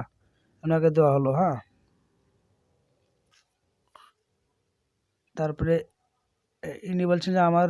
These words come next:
আমাদেরও দরকার একটা। হ্যাঁ, তা আমরা একটু পরে কিন্তু এনে, এনে দিয়েছিলাম ওনাকে। হ্যাঁ, উনি বলছে আমাদেরও দরকার একটা, ঠিক আছে।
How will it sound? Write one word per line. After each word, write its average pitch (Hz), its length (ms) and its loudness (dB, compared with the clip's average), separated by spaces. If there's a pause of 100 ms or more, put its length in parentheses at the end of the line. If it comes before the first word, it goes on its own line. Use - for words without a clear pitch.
(120)
আমাদেরও 175 380 -2
দরকার 160 340 -4
একটা। 156 260 -4 (580)
হ্যাঁ, 175 200 0 (280)
তা - 140 -14
আমরা 151 200 -2
একটু 151 220 -10
পরে 165 140 0
কিন্তু 170 200 -4
এনে, 165 260 -2
এনে 175 220 -2
দিয়েছিলাম 165 420 -4
ওনাকে। 143 300 -8
হ্যাঁ, 160 240 -6 (720)
উনি 151 120 -6
বলছে 156 200 -4
আমাদেরও 156 360 -2
দরকার 147 320 -8
একটা, 135 260 -10 (680)
ঠিক 147 140 -12
আছে। 147 200 -6